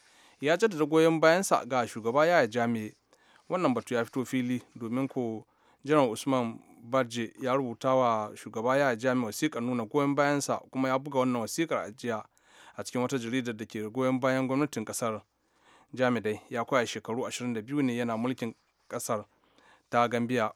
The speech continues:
wadda sai a farkon watan Disambar shekarar ta wuce ne aka bayyana shi a matsayin wanda ya faɗi a zaben da aka yi. Da farko ya karɓa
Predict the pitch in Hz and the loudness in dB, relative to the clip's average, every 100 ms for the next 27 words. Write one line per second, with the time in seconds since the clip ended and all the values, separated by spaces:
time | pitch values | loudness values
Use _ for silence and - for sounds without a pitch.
0 | - 127 123 120 110 - 135 131 123 127 | -4 -4 0 0 0 -2 -2 -2 -2 -2
1 | 135 135 131 113 - 139 131 - 113 135 | 0 0 -2 -4 -4 -4 -4 -6 -4 -4
2 | 110 120 120 - 110 113 113 131 107 131 | -2 -4 -6 -4 -4 -6 -8 -10 -4 -2
3 | 117 127 135 147 120 123 123 143 117 117 | 0 0 0 0 0 -4 -2 -2 -2 -2
4 | 131 104 107 110 104 139 120 110 - 110 | -2 -2 -4 -6 -4 -4 -2 -4 -6 -8
5 | 107 107 _ _ _ - _ _ 110 117 | -8 -12 _ _ _ -20 _ _ -8 -6
6 | 113 131 123 123 135 101 113 | -6 -2 0 0 0 -4 -6